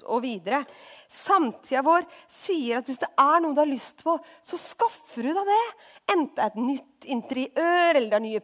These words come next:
pupper, eller det er ny dame, eller det er sex. Kjør på! Det er så mange krav som sier at vi kan bare kjøre på, og samtidig med det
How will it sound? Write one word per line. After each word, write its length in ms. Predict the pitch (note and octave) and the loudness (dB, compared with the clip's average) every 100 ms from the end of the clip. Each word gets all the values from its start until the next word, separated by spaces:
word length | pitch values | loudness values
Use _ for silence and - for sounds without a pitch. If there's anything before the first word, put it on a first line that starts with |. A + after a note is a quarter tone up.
| - | -6
pupper, 560 | - F#4 _ _ C4+ D#4+ | -6 -6 _ _ 2 4
eller 180 | D#4 C#4 | 4 4
det 60 | D4 | 4
er 100 | C#4+ | 4
ny 140 | C#4 D4+ A3+ | 2 0 6
dame, 460 | D4+ D#4 A#3+ A#3 C4 | 6 8 4 2 2
eller 160 | C#4 | 4
det 20 | |
er 80 | D#4+ - | 2 2
sex. 320 | D#4+ - - - - - - - | -2 -2 -16 -16 -20 -20 -16 -10
Kjør 420 | - D4+ F4+ G4+ - | -4 0 2 0 -4
på! 180 | - C#4 E4+ C#4 - - _ _ _ _ _ _ _ _ _ _ _ - - - - _ _ _ _ _ _ _ - | 0 4 6 4 -2 -20 _ _ _ _ _ _ _ _ _ _ _ -12 -10 -12 -18 _ _ _ _ _ _ _ -16
Det 100 | - | 0
er 300 | D#4+ F4 F4 | 6 6 6
så 100 | F#4+ | 2
mange 200 | F#4 F4 F#4+ | 0 2 -2
krav 460 | - - D#4 F4 D4+ | -4 2 6 6 4
som 160 | - D4 | -8 -10
sier 480 | - F4 B3 E4+ - _ - - A#3 | -6 -4 -2 -4 -6 _ -20 -18 -18
at 160 | - | -16
vi 60 | B3 | -6
kan 160 | D4+ D4 | -2 2
bare 300 | C#4 B3 C#4+ - - _ _ _ _ _ _ _ - | 2 0 -2 -6 -20 _ _ _ _ _ _ _ -14
kjøre 300 | - D4 C#4+ | -4 -2 -2
på, 160 | C#4+ C#4+ | -4 -8
og 240 | D4 C4+ | -6 -10
samtidig 460 | - D#4+ C4 B3 C4 | -8 -8 -6 -6 -2
med 100 | |
det 60 | C4+ | 0